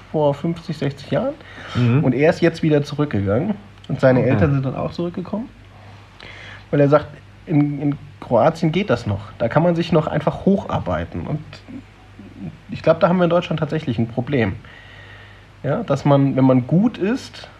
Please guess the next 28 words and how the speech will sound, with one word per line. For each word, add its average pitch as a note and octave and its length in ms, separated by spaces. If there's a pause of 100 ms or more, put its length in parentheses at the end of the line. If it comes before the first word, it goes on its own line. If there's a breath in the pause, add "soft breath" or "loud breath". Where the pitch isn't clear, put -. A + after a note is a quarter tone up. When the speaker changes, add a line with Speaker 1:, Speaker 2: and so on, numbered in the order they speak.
(960 soft breath)
Speaker 1:
nicht C#3 280
eine C3+ 120
Chance D3+ 460
bekommt, F3 460
aufzusteigen, G2 760
sondern A#2 280
man A2+ 100
muss B2+ 160
dann G#2+ 160
irgendwie G#2 220
einen G#2 80
Schein B2 360
machen G#2 380
oder G2 160
man F#2 160
muss A2 180
noch G#2+ 200
irgendwie A2 180
einen A2+ 80
Masterstudiengang A2 920
draufsetzen. G2 800 (400 loud breath)
Oder, B2 260
oder, G#2 220
oder. C3 340 (1400 loud breath)
Da A2+ 100
muss D#3+ 160
man E3+ 80
irgendwie, C#3+ 520